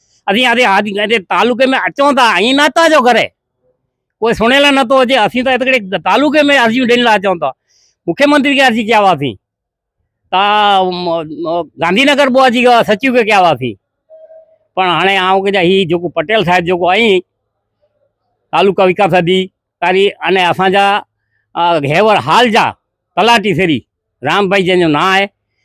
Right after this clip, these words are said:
اي پڻ اسان کي بهو محنت ڪري، بهو هڪدم اسان کي، مون کي چئي، "ڀئي، هاڻي جو هن ماڻهو جو ڪري ڇڏيو پڻ." ته اسان کي هڪڙو ڪري ڏنو، ان جو خوب خوب اسين چوندا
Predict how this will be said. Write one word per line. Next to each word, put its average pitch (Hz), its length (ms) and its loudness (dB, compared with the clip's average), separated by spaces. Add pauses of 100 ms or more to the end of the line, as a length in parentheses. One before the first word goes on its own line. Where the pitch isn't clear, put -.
(160)
اي 240 80 -2
پڻ 240 200 -2
اسان 214 440 2
کي 190 80 -2
بهو 220 240 2
محنت 196 440 0
ڪري، 214 200 0 (120)
بهو 196 220 0
هڪدم 190 320 -2
اسان 175 280 -2
کي، 175 180 -6
مون 170 140 -8
کي 175 100 -18
چئي، 160 100 -10
"ڀئي، 175 200 -2
هاڻي 165 160 -2
جو 151 120 -2
هن 160 120 -2
ماڻهو 180 300 0
جو 160 80 -4
ڪري 240 240 -2
ڇڏيو 147 260 0
پڻ." 127 140 -4 (640)
ته 165 60 -2
اسان 160 200 -2
کي 160 60 -4
هڪڙو 165 240 0 (260)
ڪري 175 180 0
ڏنو، 170 240 2
ان 165 180 0
جو 160 80 0
خوب 254 420 0
خوب 208 180 -2
اسين 180 240 -2
چوندا 170 280 -2